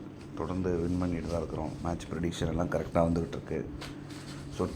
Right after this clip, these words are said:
டீம்ஸ் வந்து பார்க்கும்போது, நமக்கு வந்து நேத்து வந்து இருக்கிற, ரெகுலரா நம்ம வந்து வீடியோ பார்க்குறவங்களுக்குலாம் தெரியும். இந்த செவ்வாய் வ-, இந்த செவ்வாய் அப்படிங்கிறது வரும்போதெல்லாம் என்ன ஆகும் அப்படின்னா,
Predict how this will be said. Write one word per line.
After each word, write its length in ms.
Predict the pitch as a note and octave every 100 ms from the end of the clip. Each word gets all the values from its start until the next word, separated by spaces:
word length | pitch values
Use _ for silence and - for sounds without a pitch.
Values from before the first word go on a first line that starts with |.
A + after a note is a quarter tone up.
| -
டீம்ஸ் 300 | A#2+ C3 A#2+
வந்து 220 | G2 G2+
பார்க்கும்போது, 500 | E2+ E2 E2+ F#2 G2+
நமக்கு 280 | F2+ E2+ E2
வந்து 240 | F2 E2
நேத்து 380 | F2 F#2+ F#2+ D#2+
வந்து 380 | D2+ F2+ G2+ F2+
இருக்கிற, 520 | F#2 - E2 D#2 C2+ - - - - - - - - - - - - -
ரெகுலரா 480 | D#2+ F2 G2+ G#2 G#2
நம்ம 200 | G2 E2+
வந்து 240 | F2 F#2+
வீடியோ 300 | F2 F2+ F#2+
பார்க்குறவங்களுக்குலாம் 680 | F2 F2 E2+ E2+ E2 E2 E2
தெரியும். 480 | - D#2 E2 - - - - - - - - - - - - - - - - - - -
இந்த 120 | F2
செவ்வாய் 480 | - G#2 G#2 A2 A2
வ-, 220 | F#2+ -
இந்த 160 | F2 F2
செவ்வாய் 460 | - G#2 A2+ A#2
அப்படிங்கிறது 460 | A2 F#2 G2 F#2+ F2+ F2
வரும்போதெல்லாம் 460 | F2+ F#2 F2+ F#2 F#2
என்ன 140 | F2
ஆகும் 280 | E2+ E2+ D2+
அப்படின்னா, 400 | D#2+ D#2 F2+